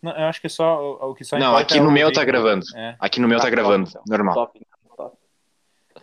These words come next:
Speaker 1: Ah, quinta pergunta, agora do André Delo sete. André underline, underline Delo
Speaker 2: Grande
Speaker 1: sete.
Speaker 2: amigo. Cara, esse aí acho que é o nosso ouvinte mais fiel.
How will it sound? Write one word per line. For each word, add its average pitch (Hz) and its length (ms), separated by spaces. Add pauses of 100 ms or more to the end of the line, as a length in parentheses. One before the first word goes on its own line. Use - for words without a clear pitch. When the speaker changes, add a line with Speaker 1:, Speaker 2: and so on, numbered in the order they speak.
(140)
Speaker 1:
Ah, 127 640 (360)
quinta 170 340
pergunta, 151 580
agora 127 400
do 131 380
André 135 600 (260)
Delo 131 760 (200)
sete. - 460 (300)
André 131 520
underline, 123 760 (300)
underline 117 680
Delo 120 360
Speaker 2:
Grande 117 340
Speaker 1:
sete. 156 40
Speaker 2:
amigo. 117 280 (160)
Cara, 131 200
esse 123 180
aí 127 100
acho 131 160
que - 80
é - 20
o - 20
nosso 131 220
ouvinte 131 260
mais 127 220
fiel. 92 260